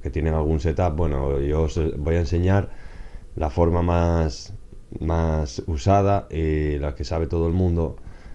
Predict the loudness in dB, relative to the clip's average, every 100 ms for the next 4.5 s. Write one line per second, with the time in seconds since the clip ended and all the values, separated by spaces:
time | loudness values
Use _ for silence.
0 | -14 -16 -4 2 4 4 4 2 0 -2
1 | -2 0 0 0 -2 -4 -6 -12 -4 -2
2 | -2 -2 0 4 4 4 2 2 4 4
3 | 4 2 2 2 2 0 -2 -12 -14 -10
4 | -4 2 4 4